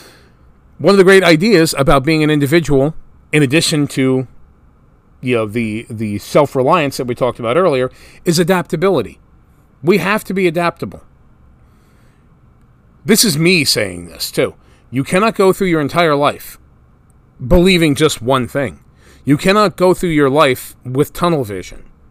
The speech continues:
You'll never grow. You'll never get better. You'll never learn. The other problem with specifically holding on to one ideology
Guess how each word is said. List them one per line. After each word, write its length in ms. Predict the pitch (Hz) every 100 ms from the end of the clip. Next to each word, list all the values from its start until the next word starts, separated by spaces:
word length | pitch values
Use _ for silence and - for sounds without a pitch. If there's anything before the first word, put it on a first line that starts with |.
| _ _ _ _ -
You'll 180 | 147 175
never 280 | 196 196 156
grow. 540 | 135 143 170 123 - - _
You'll 160 | 139 151
never 260 | 160 170 170
get 320 | 165 165 - _ _ _ _ 110
better. 400 | 95 175 156 117
You'll 180 | 110
never 260 | 131 160 156
learn. 560 | 117 117 185 113 71 - _ _ _ _ _ _ _ _ _ _ _ _ _ _ _ _ _ _ _ _ _ _ _ _ _ _ _ _ _ _ _ _ _ -
The 160 | 180
other 180 | 208 220
problem 420 | - 175 113 113
with 120 | 117
specifically 1500 | - - _ _ _ - 160 - - 202 196 214 - 143 120
holding 480 | - - 175 170 165
on 220 | 156 143
to 160 | - 123
one 480 | 101 110 156 165
ideology 840 | 147 147 143 139 135 123 110 82